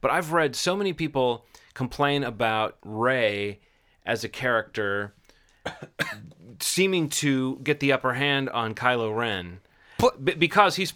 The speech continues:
Speaker 1: let's get there, Ronald.
Speaker 2: But I
Speaker 1: Yeah, I know.
Speaker 2: Okay.
Speaker 1: I, I think we're on the same side here. But I've seen so many people seem to miss a couple things that are going on there. One of which is, yes, Rey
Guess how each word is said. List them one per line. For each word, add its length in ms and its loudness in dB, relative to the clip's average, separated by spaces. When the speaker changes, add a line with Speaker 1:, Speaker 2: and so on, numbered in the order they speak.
Speaker 1:
let's 200 -2
get 200 -2
there, 160 -2
Ronald. 280 -4
Speaker 2:
But 120 2
I 60 0
Speaker 1:
Yeah, 200 4
I 60 4
know. 160 -2
Speaker 2:
Okay. 260 -2
Speaker 1:
I, 200 4
I 40 4
think 140 0
we're 80 6
on 80 6
the 60 2
same 200 0
side 220 4
here. 160 -8
But 100 4
I've 120 0
seen 300 -2
so 140 2
many 160 2
people 340 -2
seem 300 -2
to 100 0
miss 640 0
a 80 -8
couple 280 2
things 240 -2
that 80 2
are 40 0
going 240 0
on 200 0
there. 240 -6
One 260 2
of 140 -2
which 380 0
is, 380 -2
yes, 560 -2
Rey 260 2